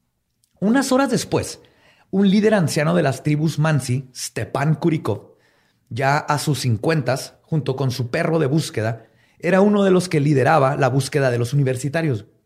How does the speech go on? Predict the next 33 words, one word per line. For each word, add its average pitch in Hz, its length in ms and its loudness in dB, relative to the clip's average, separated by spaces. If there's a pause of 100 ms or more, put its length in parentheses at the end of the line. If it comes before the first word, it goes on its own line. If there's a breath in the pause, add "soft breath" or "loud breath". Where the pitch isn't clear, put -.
(680)
Cerca 208 360 -2
de 254 80 4
unos 240 200 2
árboles 208 440 2
abedules, 139 680 2
su - 240 -6
perro 185 280 0
comienza 123 340 -2
a - 20 -2
agitarse. - 520 -10 (560)
Stepan 165 680 -2
nota 147 340 0
que 156 100 -2
una 156 140 2
de 190 40 2
las 160 160 0
ramas 160 300 0
del 160 120 0
abedul 139 320 2
está 139 200 -4
doblada 139 400 2
extrañamente, 135 920 -2 (300 soft breath)
formando 143 440 2
un 160 100 4
ángulo 151 460 2
que 143 80 -4
hace 135 180 -4
que 135 120 -4
se 127 80 -2
entierre 127 320 -2
en 139 60 -2
la 139 80 0
nieve. 135 360 -4